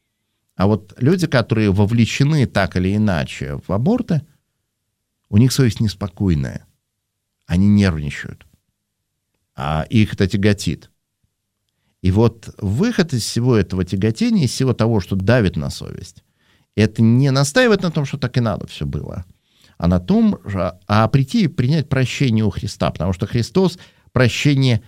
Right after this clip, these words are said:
даёт, и Он даёт его свободно и охотно. И как только, так сразу. И многие люди это уже сделали. И совершенно не обязательно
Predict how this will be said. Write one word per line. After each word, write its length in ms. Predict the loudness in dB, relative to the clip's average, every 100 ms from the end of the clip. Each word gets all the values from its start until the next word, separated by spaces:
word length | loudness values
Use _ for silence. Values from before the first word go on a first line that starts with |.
| _
даёт, 380 | 0 4 4 2
и 40 | 0
Он 140 | 0
даёт 300 | 2 0 -2
его 260 | 0 -2 -2 -14 _ _ _ _ _ _ _ _
свободно 640 | -2 2 4 4 4 2
и 240 | 0 0 0
охотно. 600 | 0 2 0 0 -6 -14 _ _ _ _ _ -6
И 80 | -2
как 200 | -2 2
только, 300 | 2 2 0
так 180 | 0
сразу. 460 | 0 2 4 2 0
И 40 |
многие 280 | 0 0 0
люди 240 | 0 0 0
это 160 | -2
уже 220 | -2 0
сделали. 560 | 0 2 2 2 -2 -10 -18 _ _ _ _ _ _ _ _
И 60 | -6
совершенно 400 | -2 2 2 4
не 220 | 4 4
обязательно 760 | 2 0 2 0 0 -2 -4